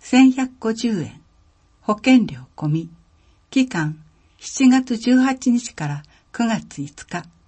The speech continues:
八月十五日お休み。金曜日、全七回。時間、午後七時三十分から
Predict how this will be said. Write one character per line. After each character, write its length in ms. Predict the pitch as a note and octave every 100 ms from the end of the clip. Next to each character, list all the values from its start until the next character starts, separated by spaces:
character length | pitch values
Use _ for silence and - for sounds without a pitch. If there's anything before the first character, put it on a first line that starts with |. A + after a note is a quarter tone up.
| _ _ _
八 340 | - G#3 C4+ B3+
月 300 | B3+ B3+ A3
十 240 | C4 B3+
五 140 | G3+
日 300 | D#3+ - - D3
お 60 |
休 320 | D#3+ E3 -
み。 160 | D#3+ D#3 - _ _ _ _ _ _ _ _ _ _ _ _
金 320 | - B3 C4+
曜 200 | C4+ B3+
日、 220 | - - - _ _ _
全 320 | A3+ B3 D#3+
七 280 | B2 C#3+ D3+
回。 280 | - D#3 - _ _ _ _ _ _ E3
時 160 | F#3+
間、 420 | - A#3 A3 A3+ - _ _ _
午 140 | - B3+
後 180 | G3+ D3
七 280 | - B3+
時 120 | G#3+ D#3+
三 280 | G3 A3+
十 140 | A3+ B3+
分 260 | - E3
か 120 | D#3 C#3+
ら 180 | D3